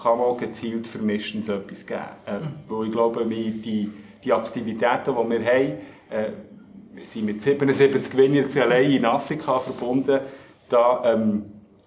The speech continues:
Speaker 1: sind wir immer froh und dankbar, wenn wir wie nötige Ressourcen haben, die vielleicht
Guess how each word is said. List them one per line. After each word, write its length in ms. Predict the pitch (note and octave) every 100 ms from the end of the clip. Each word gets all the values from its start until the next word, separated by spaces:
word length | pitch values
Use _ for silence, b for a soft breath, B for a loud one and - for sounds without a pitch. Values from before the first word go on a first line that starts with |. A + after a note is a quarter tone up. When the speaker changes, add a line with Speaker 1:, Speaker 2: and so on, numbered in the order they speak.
| _ _
Speaker 1:
sind 260 | - - A#2+
wir 100 | A#2
immer 260 | B2 C#3+ C#3 - -
froh 420 | - - B2 A#2 B2+
und 180 | A#2+
dankbar, 560 | A#2 A2 B2 - A#2 A2+
wenn 160 | A2 G#2
wir 140 | A2
wie 100 | A2+
nötige 680 | A#2 - G#2+ G#2+ - - A#2
Ressourcen 520 | G#2+ - A2+ A#2 C3
haben, 140 | A2 G#2
die 80 | G2+
vielleicht 320 | A2+ A2+